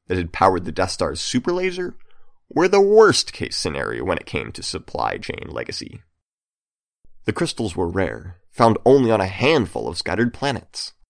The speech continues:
The first Death Star had taken all of the low-hanging fruit, which hadn't even been hanging particularly low. Not only was there not a supply line to reuse, this was one of a few cases where the construction of the first Death Star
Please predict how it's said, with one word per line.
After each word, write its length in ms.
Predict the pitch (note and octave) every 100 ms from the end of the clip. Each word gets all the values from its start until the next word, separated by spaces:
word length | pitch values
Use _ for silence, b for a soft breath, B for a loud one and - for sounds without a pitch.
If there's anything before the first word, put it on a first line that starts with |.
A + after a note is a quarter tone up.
| _ _ _ _ _ _ -
The 80 |
first 420 | G#2 C#3 C#3+ - -
Death 200 | D2 -
Star 460 | - A#1+ G1+ - b b b
had 160 | B2+
taken 300 | D3+ D3 C#3+ - -
all 380 | A#2+ C3+ C#3 -
of 140 | G2+
the 80 | E2+
low-hanging 540 | F2+ F#2+ F#2+ F#2+ F2+
fruit, 380 | - D#2 - - _ _ _ -
which 160 | B2
hadn't 240 | D3+ C#3 -
even 260 | C3 B2
been 140 | A#2 G#2
hanging 500 | F2+ F2 E2+ G2+ - -
particularly 800 | F2 - - D2 A#1 G1+ A1 - _ -
low. 520 | A#2 E2 - - F#2 - - _ - _ _ _ _ _
Not 280 | F2 D#2+ - -
only 560 | A2 C3 D#2+ D#2 D2 F#2 -
was 160 | G#2 G2+
there 100 | F2+
not 220 | A#2 A2
a 60 |
supply 400 | G2+ F2 A2+ A2+
line 280 | G2+ G#2 F#2+
to 160 | D#2+ E2
reuse, 920 | F2 F2+ E2 D3+ F3+ E2+ F2 C3+ - _ - - -
this 180 | F#3 -
was 180 | F3+ E3
one 160 | D3
of 80 | C#3
a 60 | C3
few 180 | - F#3+
cases 320 | A2+ G2 G#2
where 140 | A2
the 80 | A#2
construction 460 | C#3+ - G3 - G3+
of 80 |
the 60 | F3+
first 300 | - D3+ -
Death 160 | D2 -
Star 360 | - - G2+